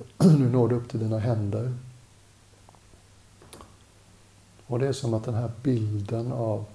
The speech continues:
floden som stiger och du som tittar nedströms mitt ifrån i floden, du spjärnar lite, lite grann för att hålla emot trycket som kommer bakifrån.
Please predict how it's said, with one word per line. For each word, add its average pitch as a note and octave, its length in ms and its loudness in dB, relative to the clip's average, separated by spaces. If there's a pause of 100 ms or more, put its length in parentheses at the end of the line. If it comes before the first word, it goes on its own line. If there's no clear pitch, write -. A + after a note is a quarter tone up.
(540)
floden A2+ 440 -2
som A2 200 -6
stiger A2 680 -4 (1200)
och A2+ 120 -4
du A2 200 0
som A#2+ 200 -6
tittar A2+ 300 -4
nedströms A2 760 -4
mitt A#2 220 -4
ifrån A#2 400 -6
i A#2+ 40 -6
floden, A#2+ 560 -6 (920)
du - 140 0
spjärnar C3+ 600 -2
lite, C#3+ 480 -4
lite C3+ 280 -6
grann A2 320 -2
för C3 140 -8
att G#2+ 60 -6
hålla A2 300 -4 (640)
emot A#2 480 -6
trycket - 460 -6
som A2+ 160 -6
kommer G#2+ 240 -4
bakifrån. A2+ 800 -8